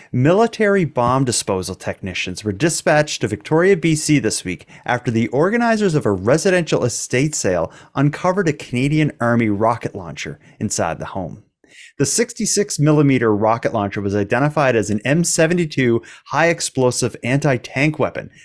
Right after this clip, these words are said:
that contained no explosive warhead. The launcher was surrendered to Victoria Police,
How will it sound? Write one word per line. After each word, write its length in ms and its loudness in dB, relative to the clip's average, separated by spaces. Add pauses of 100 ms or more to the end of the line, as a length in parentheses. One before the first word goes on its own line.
that 140 -2
contained 560 0
no 220 2
explosive 540 -4
warhead. 480 -2 (540)
The 80 2
launcher 400 2
was 180 0
surrendered 500 0 (100)
to 80 -4
Victoria 480 2
Police, 560 -4